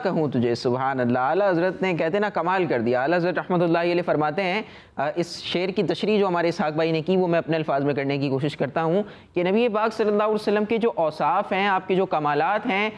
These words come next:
ان میں اللہ پاک نے کوئی عیب رکھا ہی نہیں ہے۔ اللہ پاک نے نبی پاک صلی اللہ علیہ وسلم کے کمالات میں کوئی عیب شامل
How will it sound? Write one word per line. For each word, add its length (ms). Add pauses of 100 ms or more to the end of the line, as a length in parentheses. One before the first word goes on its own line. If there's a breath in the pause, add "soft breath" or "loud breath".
(260 loud breath)
ان 140
میں 200
اللہ 300 (100)
پاک 360
نے 160
کوئی 220
عیب 240
رکھا 260
ہی 120
نہیں 240
ہے۔ 100 (520 soft breath)
اللہ 360
پاک 300
نے 160
نبی 240
پاک 260
صلی 120
اللہ 80
علیہ 160
وسلم 260
کے 140
کمالات 560
میں 100
کوئی 200
عیب 220
شامل 480